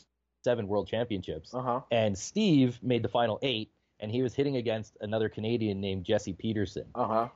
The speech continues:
Speaker 1: And they had one of the best T V mat-, well, it wasn't live at the time, but you're sitting there, and I was twenty, whatever I was, years old, twenty-four, twenty-five.
Speaker 2: Yeah.
Speaker 1: And I'm just sitting there like, "Holy shit," like, Steve hit six out of six in the grid. One was almost four hundred yards, and then here comes Jesse on his fourth one, hits it, like,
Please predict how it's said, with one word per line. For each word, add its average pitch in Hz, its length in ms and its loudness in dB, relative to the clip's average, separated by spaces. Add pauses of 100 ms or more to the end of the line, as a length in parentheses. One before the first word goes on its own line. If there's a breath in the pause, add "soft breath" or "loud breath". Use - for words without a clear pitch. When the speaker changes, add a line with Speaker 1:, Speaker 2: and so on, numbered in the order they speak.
Speaker 1:
And 117 420 4
they 143 120 4
had 175 260 4
one 139 140 0
of 131 80 0
the 101 60 2
best 143 420 -2
T 139 160 -4
V 135 180 0
mat-, 113 300 2
well, 95 120 0
it 98 60 -4
wasn't 98 300 -2
live 90 260 0
at 82 140 -6
the 85 60 -10
time, 87 360 -6 (120)
but 107 320 2 (280)
you're 120 100 2
sitting 123 280 0
there, 110 240 0
and 101 80 -2
I 104 100 0
was 95 380 -6 (240)
twenty, 85 480 -8
whatever 78 320 -8
I - 20 -6
was, 76 260 -8
years 80 200 -6
old, 87 240 -2
twenty-four, 87 400 0
twenty-five. 82 460 -2
Speaker 2:
Yeah. - 140 0 (280 soft breath)
Speaker 1:
And 113 100 4
I'm 123 80 4
just 139 200 0
sitting 135 180 0
there 120 120 4
like, 101 180 -2 (120)
"Holy 131 220 2
shit," - 280 0
like, 113 200 -4
Steve 143 280 0
hit 123 160 -2
six - 300 -2
out 135 140 2
of 127 40 0
six 131 280 -2
in 120 100 2
the 107 80 -4
grid. 139 720 4 (300)
One 135 200 2
was 123 140 2
almost 120 340 -2
four 123 220 0
hundred 107 260 -2
yards, 131 600 2
and 101 120 -6
then 95 140 -8
here 131 220 0
comes 117 240 -2
Jesse 127 500 -2
on 107 140 0
his 98 120 -6
fourth 131 440 2
one, 131 340 2
hits 127 280 0
it, 110 100 -2
like, 104 180 -6